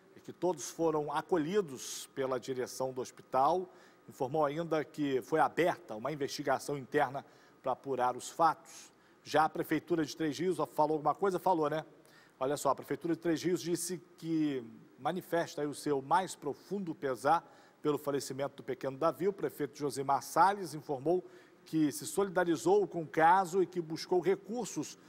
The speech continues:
pra conseguir a transferência imediata do bebê pra cidade de Petrópolis quanto antes. A nota também diz que o município aumentou em mais de cinquenta por cento os repasses para o Hospital de Clínicas Nossa Senhora da Conceição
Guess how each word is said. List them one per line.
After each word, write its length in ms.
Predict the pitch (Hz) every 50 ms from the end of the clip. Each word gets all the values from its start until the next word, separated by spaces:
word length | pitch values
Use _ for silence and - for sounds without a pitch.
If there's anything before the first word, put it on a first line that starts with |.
| - - - -
pra 120 | - 151 156
conseguir 580 | - - 165 - - 160 139 139 165 180 180
a 60 | 170 156
transferência 600 | - 180 170 - - 170 151 165 170 - - 180
imediata 500 | 180 185 170 139 170 170 175 170 - 180
do 100 | 165 147
bebê 240 | 147 147 139 156
pra 160 | 160 - 165 147
cidade 480 | - 170 156 139 147 151 - 139 139
de 100 | 139 143
Petrópolis 880 | - - 190 160 - - - 151 156 147 - - 151 147 147 131 - - - - - - - _ _ _ _
quanto 320 | - 165 170 165 - 165 156
antes. 440 | 156 151 139 117 - - - - -
A 120 | 107 113
nota 260 | 135 156 165 - 156
também 260 | - 160 156 160 165
diz 340 | 151 127 151 180 185 170 -
que 80 | - 175
o 40 | 170
município 640 | 170 170 165 151 - - - 190 190 190 185 180 170 - - - - -
aumentou 720 | 139 156 175 185 190 180 165 143 - - 190 220 226 214
em 80 | 175 147
mais 380 | 139 143 160 - - 180 139
de 80 | 139 131
cinquenta 640 | - - 156 143 123 - 160 180 208 208 339 -
por 180 | - - 131 -
cento 460 | - - - 160 175 170 160 - - - _ - - _ _ _
os 200 | - 143 139 127
repasses 800 | 143 139 139 131 - - 165 180 170 - - - - 113 - -
para 240 | - - 175 190 190
o 20 |
Hospital 400 | 175 - - - 139 - 139 139
de 120 | 135 135 156
Clínicas 460 | - - 190 214 214 190 196 151 -
Nossa 220 | 160 151 139 -
Senhora 340 | 143 - - 143 139 135 139
da 120 | 135 143 -
Conceição 560 | - 165 151 - 185 175 - - 196 202